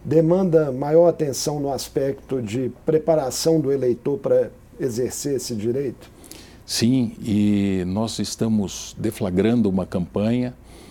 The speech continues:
Speaker 2: e t-, contamos com os meios de comunicação para que o eleitor,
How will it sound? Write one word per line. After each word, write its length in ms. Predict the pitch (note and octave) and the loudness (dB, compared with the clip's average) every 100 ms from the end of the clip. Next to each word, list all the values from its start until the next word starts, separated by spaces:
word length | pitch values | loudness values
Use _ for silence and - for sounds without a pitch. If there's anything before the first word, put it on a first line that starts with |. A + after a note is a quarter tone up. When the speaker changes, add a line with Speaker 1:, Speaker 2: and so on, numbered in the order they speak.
| - - | -20 -12
Speaker 2:
e 80 | F#2+ | -12
t-, 220 | - - | -12 -18
contamos 540 | - A2+ - B2 A#2 - | -4 -4 0 0 0 -2
com 140 | G#2+ | -2
os 100 | F2+ | -2
meios 260 | F2+ A2+ F#2+ | 2 2 2
de 120 | F#2 | -2
comunicação 800 | G#2 F#2+ F#2 F#2 - - C3 B2 - - - | -2 -2 -2 -6 -6 -4 -4 -4 -10 -20 -6
para 280 | A#2+ C3 B2 | -4 -2 -4
que 220 | - - | -4 -2
o 160 | A#2 B2+ | 0 2
eleitor, 580 | C3 A#2 - F2+ - | 0 -2 -2 -2 -4